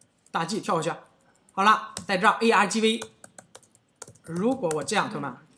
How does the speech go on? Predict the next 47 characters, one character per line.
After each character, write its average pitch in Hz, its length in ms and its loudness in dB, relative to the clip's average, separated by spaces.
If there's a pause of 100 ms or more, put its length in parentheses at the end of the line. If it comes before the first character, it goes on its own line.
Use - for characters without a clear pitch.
(160)
啥 156 160 -6
意 156 80 -4
思 147 80 -12
啊？ 131 140 -14 (1900)
如 339 260 6
果 285 160 12
你 262 80 8
的 254 80 8
长 247 240 4
度 269 60 4
等 180 120 0
于 175 60 0
二， 269 240 10 (380)
请 185 120 -2
问 180 80 0
同 180 80 -2
学 175 80 2
们， 175 120 -6
是 - 100 -8
不 190 60 -4
是 - 20 0
咱 180 60 2
们 180 100 -2
就 180 80 -2
可 185 100 -4
以 180 40 2
干 180 160 -2
事 175 100 -4
情 147 100 -6
了 139 60 -4
吧？ 135 220 -4 (380)
那 196 100 4
么 175 260 2 (160)
干 190 180 0
什 180 120 -4
么 180 40 -6
事 180 120 -6
情 185 80 -4
呢？ 170 180 -4
if 185 320 -4 (140)
干 190 160 0
什 170 80 -6
么？ 180 120 -8 (800)
port 180 440 4 (200)
等 151 340 0
于 185 120 -4 (580)
int 160 480 -4